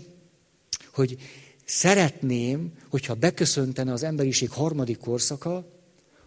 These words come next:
az újjászületett gyerek világa. Mert az újjászületett gyerek hogy kinyitja a száját, és elkezd beszélni, akkor azt kérdi, mire lehetne itt igent mondani.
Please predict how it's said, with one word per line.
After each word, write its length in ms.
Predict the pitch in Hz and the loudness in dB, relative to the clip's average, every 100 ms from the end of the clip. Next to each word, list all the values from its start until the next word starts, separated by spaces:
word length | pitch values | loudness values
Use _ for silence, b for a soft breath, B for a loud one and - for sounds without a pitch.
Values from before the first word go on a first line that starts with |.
| b | b
az 200 | 113 - | -8 -6
újjászületett 1200 | 226 226 196 160 131 117 - 123 117 - 110 101 | 0 2 4 2 0 -2 -2 -2 -6 -4 -8 -6
gyerek 340 | 113 104 101 - - | -6 -6 -8 -12 -14
világa. 680 | 107 95 92 90 85 85 85 _ _ _ _ _ _ _ _ _ _ _ _ _ B B B B | -12 -10 -12 -14 -16 -18 -20 _ _ _ _ _ _ _ _ _ _ _ _ _ B B B B
Mert 220 | 120 113 | -4 -2
az 120 | 110 | -6
újjászületett 1000 | 202 220 196 175 156 - 147 139 139 123 | -2 0 0 0 -2 0 0 -2 -4 -4
gyerek 480 | 123 120 120 - - - B B B 131 | -4 -4 -6 -10 -18 -20 B B B -4
hogy 180 | 110 - | -4 -2
kinyitja 520 | 196 175 156 - 113 | 0 0 -2 -6 -6
a 80 | 98 | -2
száját, 600 | - 170 180 180 170 135 | -2 -2 -4 -6 -8 -8
és 100 | 139 | -6
elkezd 460 | 151 143 117 104 | -4 -4 -6 -6
beszélni, 640 | 143 160 151 143 131 131 120 - b b | -2 0 0 -2 -4 -6 -8 -18 b b
akkor 300 | - 135 110 - | -8 -8 -8 -6
azt 260 | 165 - | -4 -4
kérdi, 460 | - 135 120 120 113 B B _ | -4 -6 -6 -8 -10 B B _
mire 460 | 95 104 202 196 110 | -8 -4 -2 -2 -4
lehetne 560 | 131 110 123 - 117 | -6 -6 -10 -10 -10
itt 240 | 107 104 - | -8 -12 -10
igent 480 | 123 107 95 92 - | -10 -8 -12 -14 -14
mondani. 720 | 98 90 92 90 82 80 | -14 -14 -16 -18 -20 -20